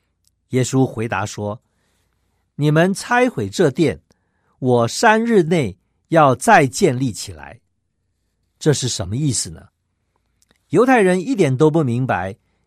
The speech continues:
耶稣所说的话，所以他们才说：“这殿是四十六年才造成的，你三日内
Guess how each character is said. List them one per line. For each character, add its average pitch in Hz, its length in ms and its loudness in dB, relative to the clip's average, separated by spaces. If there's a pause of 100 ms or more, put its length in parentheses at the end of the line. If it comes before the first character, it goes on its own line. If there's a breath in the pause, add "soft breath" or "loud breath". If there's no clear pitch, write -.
(100)
耶 147 160 4
稣 143 240 -2
所 110 180 -6
说 175 240 0
的 123 120 2
话， 139 280 2 (680)
所 175 180 0
以 160 80 2
他 151 140 -4
们 151 120 -4
才 127 200 -8
说 147 380 0 (840)
：“这 247 160 4
殿 226 380 4
是 196 440 -2 (160)
四 - 240 0
十 196 160 0
六 208 200 4
年 135 240 -2
才 131 280 -8
造 139 260 0
成 101 320 -10
的， 123 200 -8 (580)
你 139 280 -2
三 247 360 -2
日 247 180 2
内 190 320 0